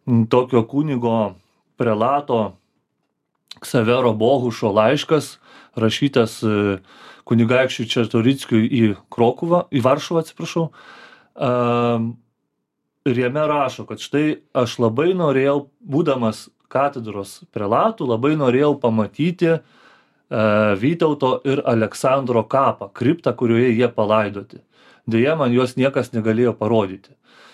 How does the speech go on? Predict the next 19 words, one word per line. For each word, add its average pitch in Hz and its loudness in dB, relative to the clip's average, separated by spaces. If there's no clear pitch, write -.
Tai 120 2
jisai 165 2
kalba 139 0
apie 117 -4
tuos 139 -2
laikus, 120 0
kada 135 2
Gucevičius 123 -2
perstatinėja 110 -2
katedrą, 185 0
kada 110 0
jinai 101 -6
plečiama, 156 0
taip 120 -4
toliau 123 0
ir 120 -12
taip - -4
toliau, 185 0
kalami 120 0